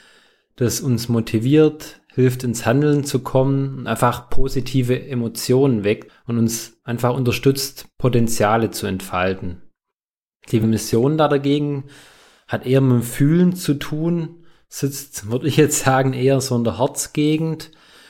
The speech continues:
und vermittelt uns das Gefühl, einfach was Sinnvolles auch zu tun. Die hilft uns, morgens gern aufstehen zu lassen und an die Arbeit zu gehen.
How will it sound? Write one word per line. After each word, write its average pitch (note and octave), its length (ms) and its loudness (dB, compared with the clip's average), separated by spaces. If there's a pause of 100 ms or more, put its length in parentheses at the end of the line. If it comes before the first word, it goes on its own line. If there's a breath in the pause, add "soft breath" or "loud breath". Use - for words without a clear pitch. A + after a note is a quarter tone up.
(240 soft breath)
und A#2 180 -4
vermittelt C#3 440 4
uns C#3 260 2
das B2 180 -2
Gefühl, C#3+ 640 0
einfach A#2 320 0
was A2+ 240 0
Sinnvolles C3 600 0
auch A2 260 -4
zu - 140 -4
tun. A2+ 640 -4 (640)
Die G#2+ 80 -6
hilft C3 340 4
uns, B2+ 300 0
morgens B2+ 400 2
gern B2+ 200 2
aufstehen C#3 600 2
zu C#3 120 -8
lassen B2 360 -2
und A#2+ 120 -4
an A2+ 140 -2
die A2 140 -4
Arbeit C#3+ 440 2
zu C3+ 160 -6
gehen. C3+ 540 0